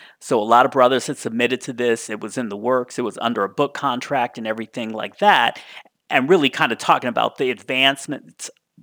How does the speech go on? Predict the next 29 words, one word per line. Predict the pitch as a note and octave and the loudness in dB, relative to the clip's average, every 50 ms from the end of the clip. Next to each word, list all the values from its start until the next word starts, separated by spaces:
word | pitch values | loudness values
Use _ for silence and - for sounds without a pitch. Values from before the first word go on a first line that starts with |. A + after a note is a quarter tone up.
| - _ - | -18 _ -10
uh, | - - _ | -10 -10 _
you | - F3+ A3 | -4 -2 -2
know, | - A#2+ A#2+ | 0 -2 -4
just | A#2 - D3 - | -2 -4 -4 -2
sort | - F3 E3 C3+ | 0 2 2 2
of, | - C3 | 6 4
like, | B2+ A#2+ - | 4 4 2
con-, | - B2+ C3+ - - - - - - | -2 -6 -6 -8 -14 -16 -16 -12 -8
advancing | - B2 - - D3 C#3+ C#3 C3 - D#3 C3 | -8 -6 0 2 2 4 2 2 0 -2 -2
the | A#2 A2+ | -2 -4
conversation | - - D#3+ D3 B2 G#2+ G#2 - - E3+ D#3 D3 - B2 A#2+ | -4 0 0 0 0 0 -4 -4 -4 -4 -4 -4 -6 -8 -4
from | - C#3 A#2+ A#2 | -2 -2 -2 0
In | - C3+ B2 A2+ | -2 -4 -4 -4
the | G#2+ G#2+ | -4 -2
Life, | A#2 C3+ D#3 D3+ A#2 - - - - - - - | 2 4 4 4 2 0 -6 -12 -20 -20 -8 -2
and | B2 C3 | 4 4
all | C#3 C#3 D3 | 6 6 6
of | C#3 | 2
a | C3+ - | 0 -2
sudden | - - C3 A#2 A#2 | 2 2 2 2 2
it | A2 - | -4 -6
just | - A#2+ G#2+ - | -6 -8 -4 -4
looked | C3 A#2+ - | -4 -4 -4
like | A2+ G#2 - | -6 -4 -2
that | A#2 A2+ - - | 0 -2 -2 -2
project | - C#3 A2+ A2 G#2 A2 G#2 - _ | 0 2 2 2 2 -2 -8 -10 _
was | B2 A2+ - | -8 -8 -4
going | - B2 G#2+ G2 G#2 | -4 -4 -4 -4 -2
nowhere, | G#2+ B2 C#3+ C#3 A#2 A2 - - - - - | 0 2 2 2 0 -2 -8 -8 -8 -8 -8